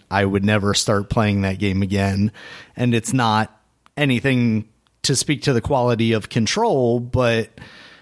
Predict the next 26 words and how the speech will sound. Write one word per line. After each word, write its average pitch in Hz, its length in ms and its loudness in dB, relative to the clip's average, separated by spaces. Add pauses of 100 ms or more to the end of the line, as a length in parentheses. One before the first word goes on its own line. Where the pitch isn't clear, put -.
(120)
that's 135 440 2
just - 380 -2
unfortunately 117 720 2
the 110 100 0
way 110 300 4
things 104 500 0
go 104 220 2
with 98 240 0
me, 98 280 0
whether 98 380 -2
it's - 160 -8
I 101 120 -2
buy 95 280 0
another 101 580 2
game 101 460 2
and 101 100 2
I 98 160 0 (140)
move 107 320 0
on 104 200 0
to 101 80 -2
that 95 360 -2
or, 98 240 -6 (100)
you 107 120 -4
know, 95 120 -2
something 98 380 0
else. 101 360 2